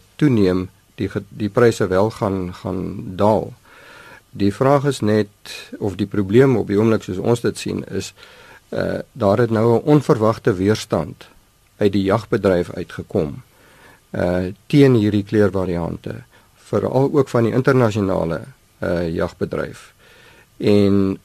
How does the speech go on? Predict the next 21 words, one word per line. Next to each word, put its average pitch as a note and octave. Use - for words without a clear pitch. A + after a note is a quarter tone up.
eh, F2
dit G#2
plaas A2
hierdie G2+
diere G#2+
natuurlik G2
uit F#2
'n F#2
ekonomiese G2+
oogpunt, F#2+
eh, F#2
in G2
'n F#2+
geweldige G2
risiko, G2
eh, F2+
die -
teelers, A2+
en G2+
uit G2+
'n G2+